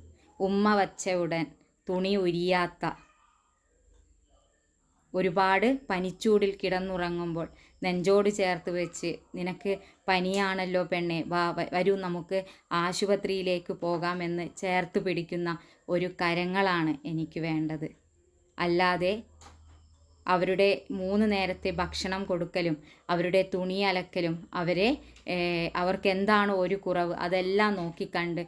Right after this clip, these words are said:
ഒരു വേലക്കാരിയെപ്പോലെ ജീവിക്കുമ്പോൾ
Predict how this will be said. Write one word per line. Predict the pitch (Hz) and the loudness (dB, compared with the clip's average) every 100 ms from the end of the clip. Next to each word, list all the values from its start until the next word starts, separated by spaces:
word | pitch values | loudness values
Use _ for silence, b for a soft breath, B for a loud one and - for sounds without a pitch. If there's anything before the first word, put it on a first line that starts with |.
| B B - | B B -2
ഒരു | 190 | 2
വേലക്കാരിയെപ്പോലെ | 185 180 175 190 196 202 190 185 185 185 175 170 | 2 2 2 0 2 2 2 0 -2 -2 -2 -2
ജീവിക്കുമ്പോൾ | 156 170 165 170 - 175 165 160 | -4 -4 -4 -4 -4 -4 -4 -6